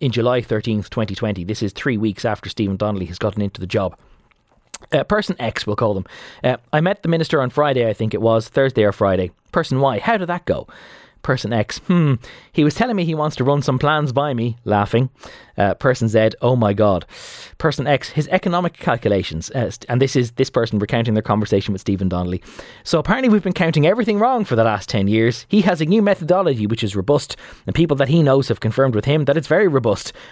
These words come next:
that he's going to march down to Robert Watt and tell Robert that Robert has been counting the budgets wrong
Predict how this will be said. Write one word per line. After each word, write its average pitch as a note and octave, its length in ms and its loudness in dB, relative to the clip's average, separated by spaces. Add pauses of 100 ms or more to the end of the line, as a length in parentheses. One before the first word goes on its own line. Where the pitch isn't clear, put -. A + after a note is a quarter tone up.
that B2 100 2
he's A#2+ 100 0
going C3 180 2
to A#2+ 100 2
march E3+ 260 0
down F3 200 2
to D3 80 2
Robert B2 260 2
Watt C3+ 240 2
and - 120 -6
tell D#3 200 2
Robert A#2+ 360 0
that - 100 -4
Robert C3 260 0
has A2 100 -6
been G#2+ 120 -2
counting E3+ 320 0
the C#3+ 60 4
budgets C#3+ 340 2
wrong D3 300 2